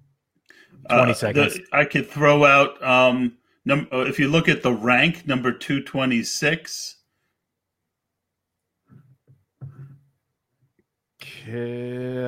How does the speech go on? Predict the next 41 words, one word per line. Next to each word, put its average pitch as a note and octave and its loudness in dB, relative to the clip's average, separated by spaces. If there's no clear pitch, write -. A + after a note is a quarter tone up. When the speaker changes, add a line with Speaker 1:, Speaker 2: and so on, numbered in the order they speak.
Speaker 2:
I B2 -2
don't, A#2+ -8
I, C#3 2
I C#3+ 4
say D#3 4
play D#3 2
it C3 -2
safe C3+ -2
here B2+ 2
and A#2 -4
pick B2 -4
eight. A2 -4
I B2+ -6
don't A#2 -6
have, A2 -6
I A#2+ -10
can't A2+ -10
see G#2+ -12
two G#2+ -14
twenty-six. G2+ -14
Oh, C3 -8
you're A#2 -2
talking A2 -4
A G2+ -8
D G2 -8
P, G2+ -12
I G2 -10
think. G2 -16
Speaker 1:
Yeah. - -16
All - 2
right. - 2
Yeah, G#2+ 0
I D3 2
took, C#3+ 0
uh, A#2+ 4
I B2+ 4
took - -2
the - -8
kicker. - -14
Speaker 2:
Um, C#3 2
so E3 4